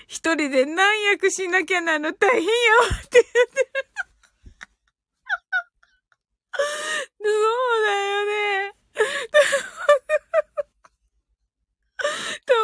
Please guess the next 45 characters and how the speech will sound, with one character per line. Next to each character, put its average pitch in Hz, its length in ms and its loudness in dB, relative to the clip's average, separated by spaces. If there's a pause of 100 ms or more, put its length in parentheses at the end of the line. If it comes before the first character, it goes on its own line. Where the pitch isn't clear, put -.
(180)
も 392 220 -4
こ 392 40 -4
ん 381 100 -12
ぬ 359 160 -6
が、 311 220 -6 (360)
「私 302 380 -2
の 311 80 0
島 311 320 0
で 262 120 -2
盛 269 260 2
り 311 40 2
上 339 80 2
が 494 160 -2
っ - 40 -18
て 302 180 -2
い - 60 2
る。」 392 100 4 (480)
も 285 60 -2
う、 427 40 0 (300)
そ - 220 2
う 466 60 4
そ 466 160 0
う 453 40 2
そ - 160 -4
う。 403 40 -4 (280)
喜 302 100 0
ん 370 640 2
で 415 140 4
る 285 100 -6
か 285 140 0
ら 262 80 0
い 311 160 -2
い 330 40 -6
の 277 140 -6
か。 202 240 -8 (420)
き 302 200 -6
み 277 120 -4
ち 254 140 -4
ゃ 233 80 -2
ん、 233 60 -4
「来 277 180 0
年 294 200 -4
は 294 80 -2
忙 330 360 -4
し - 80 -8